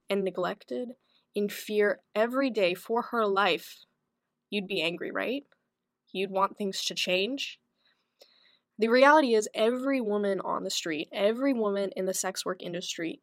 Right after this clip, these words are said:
is that woman to somebody. They're somebody's daughter, they're somebody's sister, somebody's mother. And if hearing what these women go through doesn't absolutely disgust you, that we live in a world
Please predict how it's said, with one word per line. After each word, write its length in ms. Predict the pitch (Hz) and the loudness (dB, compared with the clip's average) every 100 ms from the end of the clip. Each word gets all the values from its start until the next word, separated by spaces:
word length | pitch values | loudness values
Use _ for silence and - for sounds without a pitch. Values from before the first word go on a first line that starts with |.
| - | -4
is 220 | 220 202 | -2 0
that 220 | - - | 0 0
woman 320 | 175 185 208 196 | -2 -6 -8 -10
to 140 | - | -6
somebody. 600 | 190 - 143 - - - - _ _ | -4 -4 -4 -8 -10 -12 -18 _ _
They're 120 | 208 | -6
somebody's 540 | 202 - 233 240 240 - | -2 0 2 0 -2 0
daughter, 540 | 170 180 175 185 202 - | 4 4 4 0 -6 -8
they're 100 | 208 | -6
somebody's 480 | - 214 220 226 | -4 -4 -6 -2
sister, 560 | - - 180 - 170 165 | 0 2 2 0 -2 -4
somebody's 460 | - 202 220 240 196 | -6 -6 -6 -6 -2
mother. 480 | 190 190 185 180 - - - - _ | 0 2 2 2 -4 -20 -20 -20 _
And 80 | 240 | -4
if 80 | 240 | -2
hearing 320 | - 294 339 | -2 -2 0
what 160 | 262 - | 0 0
these 180 | 220 208 | -4 -2
women 280 | 214 208 | -2 0
go 220 | 190 190 202 | 2 2 2
through 340 | - 180 180 | -2 -4 -4
doesn't 360 | 185 196 196 - _ - | -4 -4 -8 -10 _ -2
absolutely 600 | 208 - 240 220 226 208 | -2 -2 -4 -4 -4 -6
disgust 600 | 202 - 214 202 - 277 | -4 -2 -2 -2 -2 -2
you, 300 | 302 311 - _ _ _ 208 | 0 -2 -6 _ _ _ -2
that 180 | 214 190 | 0 0
we 200 | 214 247 | -4 -2
live 340 | 226 208 214 | 0 0 0
in 80 | 208 | -2
a 80 | 185 | -2
world 460 | 175 196 196 220 | 2 0 0 -6